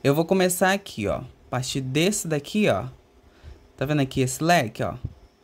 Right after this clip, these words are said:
Essa alcinha aqui, ó. Essa daqui já faz parte da parte oval.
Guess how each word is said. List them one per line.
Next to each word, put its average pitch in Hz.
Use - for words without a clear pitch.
Essa 202
alcinha 202
aqui, 160
ó. -
Essa 123
daqui 131
já 156
faz 165
parte 156
da 156
parte 165
oval. 143